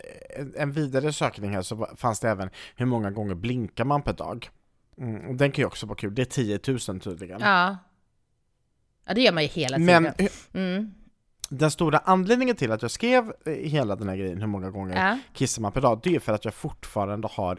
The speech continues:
Speaker 1: enorma problem med att kissa. Förra inspelningen var jag ju tvungen att avbryta för att
Speaker 2: Ja.
Speaker 1: jag var tvungen att gå och kissa.
Speaker 2: Ja,
Speaker 1: Mm.
Speaker 2: ja.
Speaker 1: Det är ju
Speaker 2: Åh.
Speaker 1: liksom helt absurt.
Speaker 2: Men du har inte
Speaker 1: Ja.
Speaker 2: fått något svar? Det är ingen som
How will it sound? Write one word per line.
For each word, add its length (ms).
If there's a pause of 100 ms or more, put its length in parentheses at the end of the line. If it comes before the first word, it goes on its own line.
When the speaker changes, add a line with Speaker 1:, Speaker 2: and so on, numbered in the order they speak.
Speaker 1:
enorma 540
problem 480
med 140
att 120
kissa. 340 (300)
Förra 420
inspelningen 580
var 100
jag 80
ju 60
tvungen 340
att 140
avbryta 760
för 160
att 140
Speaker 2:
Ja. 80
Speaker 1:
jag 80
var 80
tvungen 300
att 80
gå 80
och 80
kissa. 260
Speaker 2:
Ja, 200
Speaker 1:
Mm. 280
Speaker 2:
ja. 240 (800)
Speaker 1:
Det 140
är 40
ju 60
Speaker 2:
Åh. 40
Speaker 1:
liksom 240 (380)
helt 200
absurt. 180
Speaker 2:
Men 100
du 60
har 80
inte 160
Speaker 1:
Ja. 80
Speaker 2:
fått 140
något 160
svar? 500
Det 80
är 40
ingen 160
som 300